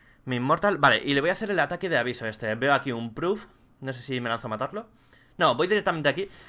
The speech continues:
Aquí es cuando veo sus Immortals y sus Arcontes y me acojoné vivo. Digo, vámonos de ahí, tío. Se acojona él antes que yo, en serio. Bueno, le mato un Stalker y digo, no me interesa, tiene Arcontes, tiene, tiene Immortals, esta pelea no me interesa.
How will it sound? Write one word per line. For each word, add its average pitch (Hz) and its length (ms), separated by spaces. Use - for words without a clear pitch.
Aquí 135 180
es 220 80
cuando 233 220
veo 214 100
sus 156 200
Immortals 147 680
y 147 80
sus 143 160
Arcontes 190 540
y 165 100
me 147 80
acojoné 139 460
vivo. 117 300
Digo, 127 260
vámonos 143 380
de 143 100
ahí, 135 200
tío. 170 260
Se - 140
acojona 156 380
él 220 80
antes 214 240
que 127 80
yo, 143 160
en 123 100
serio. 131 180
Bueno, 120 180
le 120 120
mato 208 160
un 156 120
Stalker 214 480
y 147 100
digo, 127 240
no 156 120
me 190 100
interesa, 160 400
tiene 156 180
Arcontes, 165 720
tiene, 117 680
tiene 135 180
Immortals, 139 600
esta 156 200
pelea 156 240
no 147 100
me 127 80
interesa. 107 440